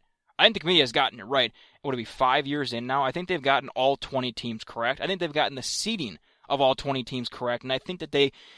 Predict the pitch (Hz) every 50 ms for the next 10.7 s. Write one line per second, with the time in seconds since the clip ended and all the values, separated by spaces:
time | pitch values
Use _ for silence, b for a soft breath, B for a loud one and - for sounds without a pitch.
0 | b - 120 135 147 - - 123 123 135 123 135 139 135 117 104 - 107 123 135
1 | 127 - - 135 127 - - - - 120 127 135 - - 170 160 156 175 180 175
2 | 143 - _ _ _ _ _ _ _ _ _ _ - - 139 135 135 131 120 -
3 | 127 127 127 139 135 139 160 156 147 151 143 131 135 135 131 120 120 117 - -
4 | - 117 117 - - - 139 131 131 127 117 - 131 117 123 117 - - 120 120
5 | 120 b b b b b b b - 117 117 117 117 120 123 123 - 131 123 113
6 | 120 117 113 110 - 123 120 120 120 - 117 - - 123 120 117 113 110 113 110
7 | 110 117 113 110 120 110 - 120 113 110 113 - - 127 117 101 113 110 113 98
8 | - - - - 127 117 101 104 - 120 135 160 - - - 180 180 180 - -
9 | 131 139 127 127 120 120 - - 139 135 131 123 127 123 - - 117 110 110 139
10 | 139 120 107 98 98 113 113 110 117 127 131 135 131